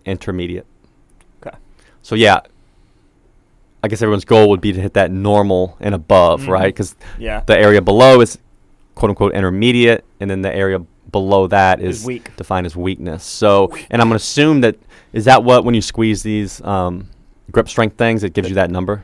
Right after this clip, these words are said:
Speaker 2: Yeah, the dynamometer.
Speaker 1: Yeah.
Speaker 2: Yeah, they, it should pump that number right out.
Speaker 1: Uh, then here's the Health and Retirement Study,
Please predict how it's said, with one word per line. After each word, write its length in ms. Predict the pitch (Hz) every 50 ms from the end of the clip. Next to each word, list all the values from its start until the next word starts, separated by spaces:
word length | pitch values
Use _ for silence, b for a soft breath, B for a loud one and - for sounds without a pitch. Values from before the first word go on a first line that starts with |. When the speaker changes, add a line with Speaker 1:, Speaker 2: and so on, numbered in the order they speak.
| - 113
Speaker 2:
Yeah, 220 | 127 120 104 104 101
the 100 | 131 131
dynamometer. 920 | 117 104 127 117 117 113 110 107 107 104 110 107 110 104 104 104 104 107 -
Speaker 1:
Yeah. 340 | 87 95 92 87 87 90 95 b b b b b b b b _ _ _ _ _ _ _ _ _ _ _ _ _ _ -
Speaker 2:
Yeah, 120 | 131 107
they, 300 | 120 135 143 143 139 143 - -
it 160 | 139 127 123
should 180 | - - 123 113
pump 200 | - 113 110 101
that 120 | - 98 107
number 200 | 104 101 95 98
right 160 | 101 101 98
out. 200 | 98 104 - _ _ _ _ _ _ _ _ _ _ _ _ _ _ -
Speaker 1:
Uh, 220 | 90 90 90 95 98
then 240 | 101 107 104 104
here's 400 | 101 101 107 107 107 104 101 90
the 140 | - 110 104
Health 340 | 92 - - 120 123 131 -
and 160 | - - 110
Retirement 600 | 104 104 - - - 104 107 110 113 110 - -
Study, 420 | - - - 113 110 113 127 139